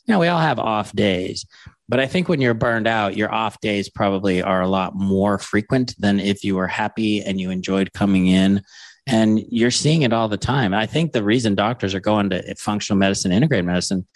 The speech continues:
is 'cause they're seeking for themselves. The brick on my head was my mom's death and how I couldn't help her as a doctor. I was like, "I don't know how to help my own mom, for Christ's sakes. Uh,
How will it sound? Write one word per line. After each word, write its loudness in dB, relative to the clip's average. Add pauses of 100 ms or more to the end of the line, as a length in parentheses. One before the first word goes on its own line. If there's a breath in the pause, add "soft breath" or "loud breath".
(240 loud breath)
is 0
'cause -2
they're 0
seeking 2
for 0
themselves. 0 (280 soft breath)
The 0
brick 0
on 0
my 0
head 2
was -2
my 0
mom's 0
death -2
and -2
how 0
I 0
couldn't 0
help 0
her 2
as 0
a 0
doctor. 0
I 0
was -2
like, 0
"I 0
don't 0
know 0
how 0
to 0
help 0
my 2
own 4
mom, 2
for -4
Christ's -2
sakes. -2
Uh, 2